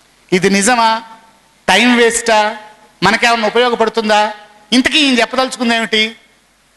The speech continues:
ఇంకాసేపు ఆగినట్టయితే ఏమన్నా రేసు గుర్రం సినిమా టికెట్లు దొరుకుతాయా? బయటికి వెళ్తే బాగుంటది కదా,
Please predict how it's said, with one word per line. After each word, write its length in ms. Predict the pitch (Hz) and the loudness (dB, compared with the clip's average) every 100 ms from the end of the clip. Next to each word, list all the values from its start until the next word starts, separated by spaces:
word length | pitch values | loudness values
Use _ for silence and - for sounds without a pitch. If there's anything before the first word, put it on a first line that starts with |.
| _ _ _ _ _ _ _ _ _ _ _ _ - | _ _ _ _ _ _ _ _ _ _ _ _ -2
ఇంకాసేపు 400 | 277 294 294 262 | 0 2 0 -2
ఆగినట్టయితే 500 | 262 269 269 262 262 | -2 -4 -4 -4 -2
ఏమన్నా 220 | 247 240 | -2 -2
రేసు 280 | 220 240 226 | -2 -2 -2
గుర్రం 200 | 254 240 | -2 -2
సినిమా 240 | 240 240 | -2 -4
టికెట్లు 340 | 233 220 240 214 | -4 -2 -4 -2
దొరుకుతాయా? 640 | 220 220 226 214 208 214 - - _ _ _ _ _ _ _ _ _ _ _ - | -4 -2 0 0 0 -4 -14 -20 _ _ _ _ _ _ _ _ _ _ _ -2
బయటికి 300 | 214 285 277 | 0 0 0
వెళ్తే 200 | 285 277 | -2 0
బాగుంటది 460 | 220 226 240 240 226 | 2 2 2 0 0
కదా, 380 | 220 208 202 | 0 0 -2